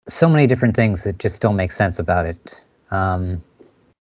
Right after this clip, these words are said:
and that's kind of where a lot of the weird, like, "There's gotta be a secret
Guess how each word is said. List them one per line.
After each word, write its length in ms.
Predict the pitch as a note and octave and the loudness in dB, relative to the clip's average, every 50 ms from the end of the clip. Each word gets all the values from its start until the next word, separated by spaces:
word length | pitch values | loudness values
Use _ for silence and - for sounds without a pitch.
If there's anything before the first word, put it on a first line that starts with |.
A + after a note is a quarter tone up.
| _ _ _ _ _ _ - - _ _ | _ _ _ _ _ _ -20 -20 _ _
and 420 | G2 G2 G2 G2+ F#2+ G2 G#2 A2 A#2 | 2 2 2 2 0 -2 -4 0 2
that's 160 | D3 C#3+ - | 0 2 4
kind 160 | - D#3 C#3 | 4 4 4
of 80 | B2+ B2 B2+ A#2 | 4 4 2 2
where 200 | A2+ B2 B2 A#2+ | 4 4 4 4
a 60 | A#2 | 4
lot 220 | A#2 B2 A#2+ A2+ | 4 4 4 4
of 260 | A2+ G#2 G#2 - - | 2 -2 -6 -12 -12
the 100 | - A#2 | -8 -6
weird, 380 | G#2 G2 A2 A2+ A2 A2 A2 G2 | -4 -2 -2 0 0 0 0 -2
like, 520 | G2 G2+ G#2 G#2 G2+ G2 - _ - - _ - | -2 -2 -2 -2 -2 -4 -8 _ -18 -20 _ -6
"There's 160 | G#2+ G2+ - | -6 -4 0
gotta 180 | - B2 A2 | 0 0 2
be 80 | G#2 A2 | 2 0
a 20 | G2+ | -2
secret 360 | - - C3 A2+ - G#2 F2 | -2 -4 -4 -4 -4 -6 -8